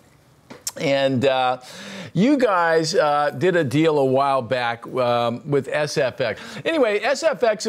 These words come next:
for you folks, is a gentleman by the name of Bob Sillerman, who's been buying a number of companies in the E D M space here, consolidating them.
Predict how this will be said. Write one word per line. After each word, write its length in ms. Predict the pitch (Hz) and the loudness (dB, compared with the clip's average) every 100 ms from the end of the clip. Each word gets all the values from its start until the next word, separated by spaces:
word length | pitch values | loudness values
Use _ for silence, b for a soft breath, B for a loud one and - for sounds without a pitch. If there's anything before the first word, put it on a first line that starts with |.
| 165 | -2
for 120 | 196 | 0
you 100 | 185 | 2
folks, 280 | 214 185 214 | 2 2 2
is 180 | 180 | 2
a 160 | 143 185 | 2 0
gentleman 320 | 160 208 196 | 0 0 2
by 80 | 180 | 2
the 80 | 175 | 2
name 100 | 170 | 2
of 120 | 123 | 0
Bob 260 | 156 160 160 | 2 0 0
Sillerman, 440 | - 185 170 143 | 0 2 2 2
who's 160 | 151 151 | 0 0
been 180 | 196 160 | 0 0
buying 320 | 214 277 247 | 0 2 2
a 60 | |
number 240 | 196 196 180 | 0 0 0
of 100 | 147 | 0
companies 480 | 175 175 175 151 127 | -2 -2 0 0 -2
in 140 | 139 | -2
the 60 | 135 | 0
E 180 | 139 | 0
D 160 | 135 135 | 0 0
M 180 | 123 117 | 0 -4
space 440 | - - 131 131 | -4 0 2 0
here, 220 | 147 127 | 0 0
consolidating 920 | 120 147 127 214 220 220 160 135 131 120 | 0 -2 -2 0 2 2 0 0 0 0
them. 240 | 117 101 | -2 -4